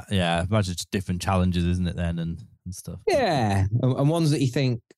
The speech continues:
Speaker 2: "Oh, it'll be fine," 'cause I know I wasn't that much of a pain in the neck when I was fourteen. Then I think, actually, maybe I'm just getting a dose of what I was <laughs> like at
Speaker 1: <laughs>
Speaker 2: that age.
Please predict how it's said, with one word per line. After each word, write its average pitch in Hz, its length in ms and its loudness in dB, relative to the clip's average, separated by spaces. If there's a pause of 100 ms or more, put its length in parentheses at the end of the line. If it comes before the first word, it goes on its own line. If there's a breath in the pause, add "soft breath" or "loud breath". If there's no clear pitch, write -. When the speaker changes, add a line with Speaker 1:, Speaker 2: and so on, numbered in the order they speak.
(100)
Speaker 2:
"Oh, 135 300 0
it'll 104 120 0
be 110 120 2
fine," 139 480 2
'cause 117 100 -6
I 117 80 2
know 131 140 2
I 123 180 0
wasn't 101 280 0
that 90 120 -6
much 92 240 -6
of 95 80 0
a 90 80 0
pain 98 300 0
in 92 80 2
the 90 80 4
neck 101 260 2
when 107 120 2
I 104 120 2
was 92 160 -2
fourteen. 95 540 0
Then 104 120 4
I 101 100 2
think, 104 260 0 (440 soft breath)
actually, - 440 -2
maybe 101 300 2
I'm 95 140 0
just 90 140 -2
getting 90 200 -2
a 90 60 0
dose 92 300 0
of 98 80 0
what 85 140 -2
I 92 100 0
was 98 180 2
<laughs> 104 40 2
like 143 380 0
at - 140 0
Speaker 1:
<laughs> - 180 -2
Speaker 2:
that 110 200 -6 (340)
age. 123 300 -12